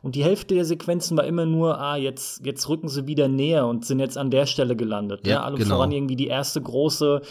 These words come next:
Speaker 1: an die ich mich erinnere, wo das Dorf vereist wird und so. Ähm, ja, und am Ende blättest du die halt, aber, ey, ja, ja, das muss ich zugeben. Äh, für mich war Witcher drei alles, nur nicht die Hauptstory. Das ist wirklich so, das kann ich sagen. Also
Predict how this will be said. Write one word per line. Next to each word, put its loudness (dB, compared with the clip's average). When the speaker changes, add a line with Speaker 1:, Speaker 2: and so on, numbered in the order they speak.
Speaker 1:
an -4
die 0
ich -4
mich -2
erinnere, -2
wo 2
das -4
Dorf 4
vereist -4
wird -8
und -2
so. -2
Ähm, 0
ja, 0
und 0
am -2
Ende 0
blättest -2
du -4
die 0
halt, -2
aber, -2
ey, -8
ja, 2
ja, 2
das -2
muss 6
ich -4
zugeben. 0
Äh, 0
für 0
mich 2
war -2
Witcher 0
drei -4
alles, 2
nur 6
nicht 0
die 4
Hauptstory. -2
Das 2
ist -4
wirklich 2
so, -4
das -4
kann 0
ich -6
sagen. 2
Also -8